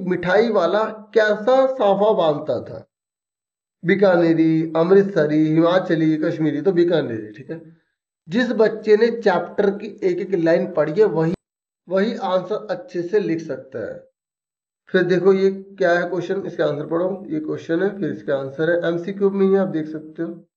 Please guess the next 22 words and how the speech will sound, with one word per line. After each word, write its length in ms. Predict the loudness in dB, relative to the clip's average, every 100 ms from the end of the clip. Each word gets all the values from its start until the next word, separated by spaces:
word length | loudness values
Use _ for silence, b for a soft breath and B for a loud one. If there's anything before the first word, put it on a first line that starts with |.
| _ _ _ _ _ _ _ _ _ _ _ _ _ _ _ _ _ _ _ -2
अब 400 | -2 -2 -6 -10 -2
grammar 380 | 2 2 4
में 100 | 4 4
आपको 220 | 2 -6
समझा 320 | -6 -4 -2
देता 160 | -2 -4
हूँ, 80 | -4
क्योंकि 200 | -6 -6
grammar 400 | -4 -4 -4 -8
तो 120 | -8
मुझे 300 | -8 -8 -8
समझानी 460 | -10 -10 -10 -10 -12
है। 140 | -14 -16 _ _ _ _ _ _ _ _ _ _ -4
तो 80 | 2
देखो, 240 | 2 2
ये 140 | -2 0
कह 140 | 4
रहा 100 | 4
है 80 | 4
सर्वनाम 460 | 0 2 2 0 2
का 100 |
ना 120 | 4